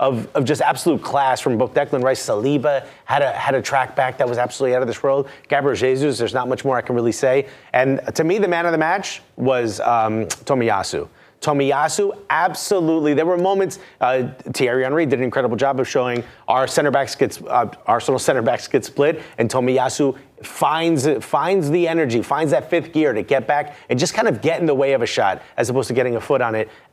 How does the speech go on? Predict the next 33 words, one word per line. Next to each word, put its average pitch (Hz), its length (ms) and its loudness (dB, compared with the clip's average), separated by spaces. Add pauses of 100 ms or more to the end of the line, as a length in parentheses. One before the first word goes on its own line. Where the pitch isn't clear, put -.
(100)
Absolutely 190 440 0
incredible 143 380 0
from 127 180 -2
Arsenal 127 320 0
all 117 160 2
the 131 60 0
way 127 140 0
through. 139 340 0 (240)
This 151 200 0
is 156 100 2
what 151 120 2
you 147 120 2
wanna 127 300 0
see 143 360 0
away 120 240 2
from 131 180 -2
home, 156 320 0 (160)
and 131 100 0
you 135 60 2
would 143 100 2
assume 214 460 2 (160)
that 127 120 0
when 135 80 0
Arsenal 139 280 0
go 127 120 2
back 127 160 0
home, 160 260 0 (140)
they'll 131 100 2
be 135 120 2
able 120 120 0
to 123 140 2
overpower 107 560 0
Sevilla. 76 420 -6